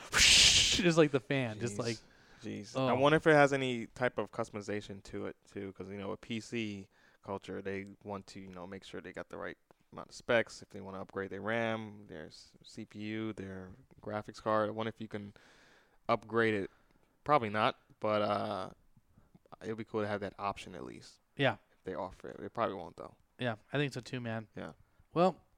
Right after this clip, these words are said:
Speaker 1: I'm curious to see what everyone else thinks about that. Um, and moving on to one final piece of news.
Speaker 2: Mm-hmm.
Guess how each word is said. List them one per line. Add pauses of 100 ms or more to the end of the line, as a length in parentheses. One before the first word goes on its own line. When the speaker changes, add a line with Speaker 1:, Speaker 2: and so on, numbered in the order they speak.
(400)
Speaker 1:
I'm
curious
to
see
what
everyone
else
thinks
about
that. (320)
Um, (220)
and (500)
moving
on
to
one
final
piece
of
news.
Speaker 2:
Mm-hmm.